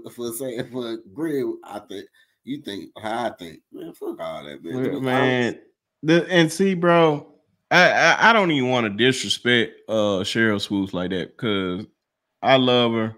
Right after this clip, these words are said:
Speaker 2: We all do.
Speaker 1: Yeah.
Speaker 2: But this is just, like, misinformation that you just throwing out. Like, come on now.
Speaker 1: Yeah, that's
Speaker 2: You
Speaker 1: that's
Speaker 2: talking about in that amount of time, she's gonna break it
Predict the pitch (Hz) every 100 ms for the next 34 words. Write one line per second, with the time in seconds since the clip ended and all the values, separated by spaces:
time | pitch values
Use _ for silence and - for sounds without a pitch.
0 | _ 117 117 113 113 107 107 107 107 _
1 | _ _ _ _ 98 92 90 131 123 123
2 | 160 165 131 131 120 110 107 110 113 110
3 | 101 95 90 98 95 - 92 90 90 87
4 | - 101 98 92 101 95 92 92 82 _
5 | _ _ _ _ _ _ _ _ _ 123
6 | 113 104 - _ _ _ _ _ _ _
7 | _ 143 113 82 78 78 95 - _ _
8 | _ _ - 98 90 107 101 104 160 185
9 | 170 156 139 120 135 131 135 156 135 143
10 | 147 120 - 151 156 147 143 _ - 214
11 | 175 196 160 104 131 170 190 131 117